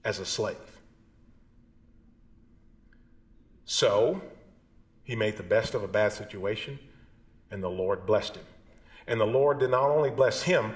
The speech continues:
he blessed the jailer and all those around him. Now, the question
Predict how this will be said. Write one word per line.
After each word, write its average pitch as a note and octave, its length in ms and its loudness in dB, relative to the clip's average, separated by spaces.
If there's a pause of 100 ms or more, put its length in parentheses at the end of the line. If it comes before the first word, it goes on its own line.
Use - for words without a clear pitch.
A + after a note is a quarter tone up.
(160)
he C3 100 -10
blessed A2 320 0
the G2 80 -6
jailer C#3+ 420 2 (240)
and F2 160 -8
all G2+ 160 0
those A2 220 0
around G2+ 340 -2
him. - 80 -18 (2250)
Now, A#2+ 320 2 (1300)
the D3 120 2
question F3+ 520 0